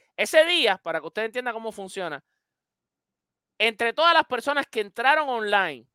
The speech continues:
y que compraron tickets para ir a ver a los Mets en un solo día, o que se hicieron miembros de tickets de temporada, se generó un millón de dólares.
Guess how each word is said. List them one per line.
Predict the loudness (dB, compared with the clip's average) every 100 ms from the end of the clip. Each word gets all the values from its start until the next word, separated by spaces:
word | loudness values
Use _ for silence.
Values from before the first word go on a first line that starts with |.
| _
y | -12
que | -8 -6
compraron | -6 -2 0 0 -4
tickets | -8 -10 -8 -12
para | -4 -2 -2
ir | -2
a |
ver | 0 0
a |
los | -2 -4
Mets | -6 -8 -10
en | -14 -12
un | -6
solo | -2 0 0
día, | -2 -6 -10 _ _ _ _
o | -6 -4
que | -4
se | -4
hicieron | -6 -2 2 4 2 -2 _ _ _ _
miembros | -6 -2 0 0 -2
de | -2
tickets | -6 -4
de | -4
temporada, | -6 -6 2 4 4 0 _ _
se | -8 -4
generó | 0 0 0 _
un | -10 -10
millón | -8 -8 -4
de |
dólares. | -4 -4 -6 -12